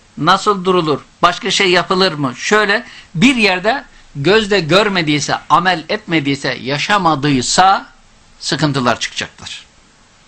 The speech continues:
Dolayısıyla bu neye manidir? Derin ve engin anlayışa, köklü anlayışa manidir.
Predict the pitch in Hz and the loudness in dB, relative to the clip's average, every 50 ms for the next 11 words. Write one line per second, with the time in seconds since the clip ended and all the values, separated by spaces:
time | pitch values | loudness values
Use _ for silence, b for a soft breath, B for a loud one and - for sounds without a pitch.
0 | _ _ _ _ _ _ _ b b b b b b b b b b b b - | _ _ _ _ _ _ _ b b b b b b b b b b b b -2
1 | 135 165 170 190 202 208 - - 208 180 160 147 131 123 127 143 208 233 202 160 | 0 2 4 4 2 2 2 2 2 2 2 0 0 -2 0 2 2 2 4 4
2 | 165 190 226 240 202 175 160 151 143 139 135 131 135 185 202 202 - - 139 131 | 4 4 4 2 2 2 2 2 2 2 0 2 2 0 0 0 -6 -10 -8 -2
3 | 120 147 156 180 220 208 185 151 156 - - 156 156 156 151 180 247 269 - - | 0 2 2 2 0 0 0 0 -2 -2 -2 -2 -2 0 0 2 2 0 0 -2
4 | - 156 151 143 139 139 135 123 120 - - 202 202 202 - - - - 147 135 | -4 -2 -2 0 0 0 -2 -2 0 0 0 0 0 -4 -6 -16 -10 -6 -6 -6
5 | 139 - 208 220 - 190 175 165 147 143 143 - - 202 165 139 131 123 123 117 | -6 -6 -8 -6 -4 -2 -2 0 0 0 0 2 2 2 4 4 2 2 0 -2
6 | 113 90 95 - - - - | -6 -8 -10 -12 -12 -14 -14